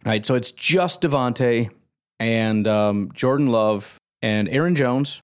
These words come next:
I don't think Montgomery's as good as Aaron Jones, but let's just say, so we got a really good running back. Our offensive line is decimated. We got Devontae. We don't have a quarterback. We lose Rashawn. We lose Preston. We lose Kenny. We didn't draft any defensive tackles. Uh, we don't have Devondre anymore.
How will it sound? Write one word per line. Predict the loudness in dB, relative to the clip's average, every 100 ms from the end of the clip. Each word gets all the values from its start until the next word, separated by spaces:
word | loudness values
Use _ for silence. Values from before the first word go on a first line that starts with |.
| -8
I |
don't | -4 -2
think | -2
Montgomery's | -4 -2 -4 -4 -4
as |
good | -4
as | -2 -2
Aaron | -2
Jones, | -2 -2
but | 0
let's | 0 0
just | -2 -2
say, | -4
so | -4
we | -2
got | 0 0
a |
really | 0 0 0
good | 0
running | 0 0
back. | 0 0
Our | 0 0
offensive | 0 -2 -2
line | -2 -2
is | -2
decimated. | -2 -2 -2 -2
We | 0
got | 0 -2
Devontae. | -2 -2 -2 -4
We |
don't | -4 -4
have | -6
a |
quarterback. | -4 -6 -4 -6 -8 -10 _
We | 0
lose | 2 2 0
Rashawn. | -2 0 0 2
We | 0
lose | 2 0
Preston. | 0 -2 0 0 -2
We | 0
lose | -2 -2
Kenny. | -4 -4 -2
We | -4
didn't | -2 -2
draft | 0 0 0 -4 -10
any | -6 -6
defensive | -6 -6 -6 -8 -6
tackles. | -4 -4 -4 -6 -8 -16 -14
Uh, | -8 -4 -4 -8 _
we | -4
don't | 0 0 0
have | 0 0
Devondre | 0 0 0 2 2
anymore. | 2 2 2 2 0